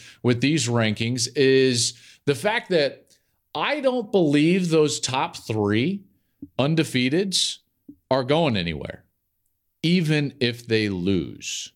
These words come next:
So let's start with that. In this championship game weekend, I don't think these teams, in particular the top three,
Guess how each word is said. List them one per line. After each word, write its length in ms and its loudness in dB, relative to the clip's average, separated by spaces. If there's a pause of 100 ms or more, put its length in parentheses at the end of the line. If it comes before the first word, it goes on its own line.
(1700)
So 180 0
let's 220 0
start 340 0
with 200 -2
that. 340 -6 (920)
In 160 2
this 220 2
championship 720 -2
game 320 0
weekend, 600 -2 (100)
I 140 -2
don't 340 -4
think 320 -4
these 300 0
teams, 440 0
in 120 0
particular 680 -2
the 140 0
top 340 -4
three, 480 -10